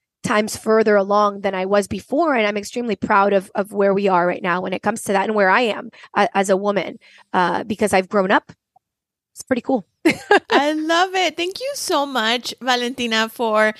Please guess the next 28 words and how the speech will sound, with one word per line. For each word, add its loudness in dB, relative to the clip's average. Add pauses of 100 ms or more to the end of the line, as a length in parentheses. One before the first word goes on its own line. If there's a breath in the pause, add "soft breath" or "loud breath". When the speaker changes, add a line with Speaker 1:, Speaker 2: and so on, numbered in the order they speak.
(220 loud breath)
Speaker 2:
sharing -2
your -2
story 2
and 0
encouraging -4 (360 soft breath)
women 0
that 2 (180)
may -6
be -2
struggling 0
with -4
this, -8
because -4 (320 loud breath)
I -4
think -6
it's, -4 (320 soft breath)
it's -8
hard 0
to -2
trust. 0
It's -4
hard -2
to -8
change. -4 (320 loud breath)
It's -2
hard 0
to 0
really 0